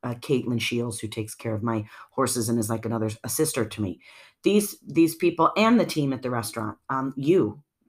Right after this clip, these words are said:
the people who, Chris Robolo, all of these names that are such a huge part of my life that, you know, I'm always talking about on my various social media <laughs> channels as well as in life in general.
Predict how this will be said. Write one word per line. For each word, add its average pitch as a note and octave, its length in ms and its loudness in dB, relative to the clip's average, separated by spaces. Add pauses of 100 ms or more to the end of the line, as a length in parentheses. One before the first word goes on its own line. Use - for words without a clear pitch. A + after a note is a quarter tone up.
(140)
the D#3 400 0
people G3 400 0
who, D#3 460 2 (320)
Chris - 300 0
Robolo, D3+ 500 2 (380)
all F3 200 4
of E3+ 100 0
these D#3+ 180 4
names C#3+ 540 0 (800)
that D3 160 0
are C#3+ 80 2
such C#3+ 260 -2
a D#3 60 0
huge D3+ 260 -2
part C#3 180 2
of B2 80 -4
my C3 140 0
life D3+ 340 2
that, A#2 160 -2
you C#3 100 -2
know, C3+ 80 0
I'm C3 200 -2
always C#3+ 340 6
talking C3 360 2
about B2 400 0 (300)
on C3 120 0
my C3 100 0
various C3+ 340 0
social F3 260 -2
media D3 240 0
<laughs> C#3+ 100 -8
channels D#3 520 0
as C3+ 220 -2
well C#3+ 340 6
as C3+ 240 0
in C#3+ 200 -2
life C3+ 220 0
in C3 100 -2
general. D3+ 380 0